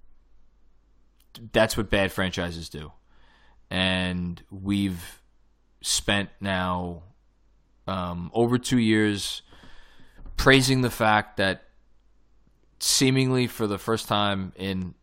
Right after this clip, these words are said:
twenty years, this organization has, like,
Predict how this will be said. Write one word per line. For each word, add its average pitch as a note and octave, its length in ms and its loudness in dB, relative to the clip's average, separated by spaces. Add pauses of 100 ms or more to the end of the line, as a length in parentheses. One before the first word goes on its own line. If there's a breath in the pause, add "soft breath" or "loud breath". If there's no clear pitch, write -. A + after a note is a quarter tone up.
(200)
twenty C3+ 360 -2
years, F2 480 -4 (760)
this G#2 240 -2
organization G2 800 -2 (460)
has, F#2+ 580 -4 (540)
like, G2 380 -2